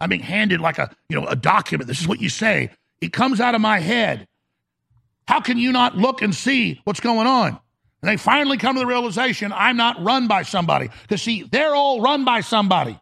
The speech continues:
They all get told what to say. They all get told what to do. I don't. And the public sees it too. This is not even rocket science. But the horror they cr-, that they're creating is so terrible, they believe you'll be scared of it subconsciously and won't admit how bad it is 'cause it's too scary to admit it,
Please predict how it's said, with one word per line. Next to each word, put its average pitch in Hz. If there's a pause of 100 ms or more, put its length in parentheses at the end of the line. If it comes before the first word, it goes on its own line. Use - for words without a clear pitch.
(760)
They 269
all 277
get 247
told 269
what 247
to 185
say. 220 (320)
They 233
all 269
get 240
told 262
what 240
to 190
do. 220
I 220
don't. 240 (960)
And 196
the 220
public 269
sees 233
it -
too. 254 (140)
This 269
is 226
not 247
even 214
rocket 196
science. - (1400)
But 202
the 156
horror 247
they 190
cr-, - (140)
that 170
they're 180
creating 156
is -
so 214
terrible, 202
they 165
believe 185
you'll 202
be 180
scared 208
of 180
it 165
subconsciously 180
and 156
won't 180
admit 151
how 165
bad 214
it 180
is 160
'cause 165
it's 160
too 196
scary 247
to 180
admit 151
it, 139